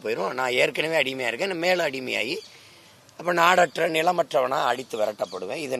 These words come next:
நடக்கும். நீங்க சொந்த மண்ணில் இருந்து நான் பதிவு பண்றேன், எழுதி வைங்க. இன்னொரு பத்து ஆண்டுகள் இது நடக்க வாய்ப்பு இருக்கு. ஏன்னா, இந்த திராவிட அதிகாரங்கள் வந்து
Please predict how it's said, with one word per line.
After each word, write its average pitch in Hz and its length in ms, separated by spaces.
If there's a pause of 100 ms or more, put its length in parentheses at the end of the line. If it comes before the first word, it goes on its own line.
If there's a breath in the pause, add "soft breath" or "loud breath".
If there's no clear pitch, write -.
நடக்கும். 131 420 (240)
நீங்க 123 180 (840)
சொந்த 127 280
மண்ணில் 123 260
இருந்து 131 200 (180)
நான் 104 200
பதிவு 113 240
பண்றேன், 104 320 (400 loud breath)
எழுதி 160 280
வைங்க. 135 240
இன்னொரு 117 300
பத்து 110 220
ஆண்டுகள் 110 340
இது 113 160
நடக்க 101 320
வாய்ப்பு 90 260
இருக்கு. 73 220 (480 loud breath)
ஏன்னா, 147 180 (100)
இந்த 170 120 (120)
திராவிட 185 400
அதிகாரங்கள் 131 520
வந்து 113 160